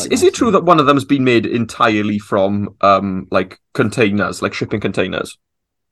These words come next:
Speaker 2: Is that
Speaker 1: Uh,
Speaker 2: true? 'Cause
Speaker 1: I
Speaker 2: I'm
Speaker 1: am
Speaker 2: sure I
Speaker 1: looking.
Speaker 2: saw that somewhere.
Speaker 1: I've got all the stadiums.
Speaker 2: Have you?
Speaker 1: Yeah.
Speaker 2: <laughs> You sado.
Speaker 1: So, uh, Education City Stadium is my favourite.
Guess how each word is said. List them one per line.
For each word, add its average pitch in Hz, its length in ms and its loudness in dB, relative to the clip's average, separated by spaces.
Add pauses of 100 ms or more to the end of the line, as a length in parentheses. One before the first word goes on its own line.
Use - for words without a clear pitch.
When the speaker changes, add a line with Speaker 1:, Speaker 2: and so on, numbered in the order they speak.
(760)
Speaker 2:
Is 135 100 -6
that 190 140 2
Speaker 1:
Uh, - 40 -10
Speaker 2:
true? 208 340 0 (280)
'Cause - 140 -4
Speaker 1:
I - 40 4
Speaker 2:
I'm 156 60 2
Speaker 1:
am 143 80 0
Speaker 2:
sure 202 180 4
I 143 40 8
Speaker 1:
looking. 113 140 0
Speaker 2:
saw 123 180 2
that 101 160 2
somewhere. 98 340 -2 (240)
Speaker 1:
I've 123 140 -2
got 143 120 4
all 147 160 6
the 131 100 2
stadiums. 92 540 -6 (560)
Speaker 2:
Have 180 140 2
you? 135 180 6 (400)
Speaker 1:
Yeah. 92 200 -6
Speaker 2:
<laughs> - 40 6
You - 540 0
sado. - 600 2
Speaker 1:
So, 98 340 -12 (280)
uh, 107 280 -6 (180)
Education 147 800 2
City 135 380 -4
Stadium 107 500 -4
is 98 120 -8
my 101 140 -6
favourite. 101 520 -8